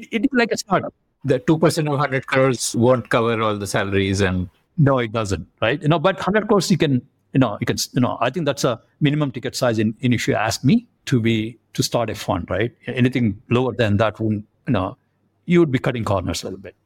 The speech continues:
Speaker 1: in, in my view, right? So that's a more break-even, break-even kind of scenario there.
Speaker 2: If you say, like, you, your fund one was hundred crores, that means at time of inception, you had hundred crores in the bank, or what does that mean?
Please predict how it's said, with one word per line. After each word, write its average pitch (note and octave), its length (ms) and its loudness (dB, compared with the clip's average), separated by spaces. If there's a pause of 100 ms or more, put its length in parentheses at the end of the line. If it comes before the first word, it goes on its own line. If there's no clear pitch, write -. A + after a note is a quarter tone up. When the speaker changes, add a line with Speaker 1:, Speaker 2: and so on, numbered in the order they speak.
(100)
Speaker 1:
in, - 180 -14 (120)
in G#2 80 -12
my - 140 -16
view, - 140 -20 (200)
right? G#2 200 -2
So G2 240 0 (380)
that's C3 160 -2
a - 20 0
more A#2 180 2
break-even, G#2+ 480 -4 (140)
break-even A#2 400 -4
kind G2+ 180 -2
of G2+ 60 -4
scenario F#2 420 -6
there. - 380 -14
Speaker 2:
If D3+ 180 2
you F#3+ 60 4
say, F#3 200 2
like, F#3 260 -2
you, D#3 340 4
your C#3+ 140 2
fund D3+ 240 0
one D#3+ 180 0
was D#3 160 -4
hundred C3+ 300 -2
crores, C3+ 260 2
that D3 220 0
means D#3 500 -2
at A#2+ 240 -4
time C#3 240 0
of D3+ 400 -6
inception, C3 680 2
you A#2+ 140 4
had B2 320 -2
hundred A2 320 -2
crores G#2 300 0
in G2+ 80 4
the G2 100 2
bank, B2+ 400 -4
or G2+ 240 0
what G#2+ 160 0
does A2+ 120 -2
that G#2 180 -2
mean? G2+ 180 -8